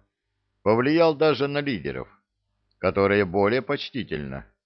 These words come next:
относились к центристским устремлениям Москвы. Кремль, должно быть, особенно встревожился,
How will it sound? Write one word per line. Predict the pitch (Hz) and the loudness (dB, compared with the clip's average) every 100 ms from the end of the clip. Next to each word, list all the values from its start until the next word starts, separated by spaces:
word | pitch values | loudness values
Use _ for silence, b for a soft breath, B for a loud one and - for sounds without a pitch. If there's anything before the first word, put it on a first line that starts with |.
| _ _ _ | _ _ _
относились | - 92 92 90 98 107 127 - | -4 -4 -4 -4 -4 -4 -6 -10
к | |
центристским | - 101 87 - 92 87 - - 117 | -6 -6 -4 -4 -4 -6 -10 -6 -4
устремлениям | 113 - 95 76 73 78 82 | -4 -6 -8 -6 -6 -6 -6
Москвы. | 90 101 - 147 147 - _ _ _ _ _ _ _ _ _ _ | -6 -8 -8 -8 -8 -8 _ _ _ _ _ _ _ _ _ _
Кремль, | - 107 104 104 123 _ _ _ _ _ | -2 2 2 0 -6 _ _ _ _ _
должно | 92 107 101 135 | 2 2 2 -2
быть, | 135 135 117 - | 0 -2 -4 -6
особенно | 95 98 - 120 113 113 107 | -4 -2 2 2 2 -2 -2
встревожился, | 104 - 90 85 113 117 104 82 - 71 | -4 -4 -4 -2 0 -2 -4 -8 -8 -8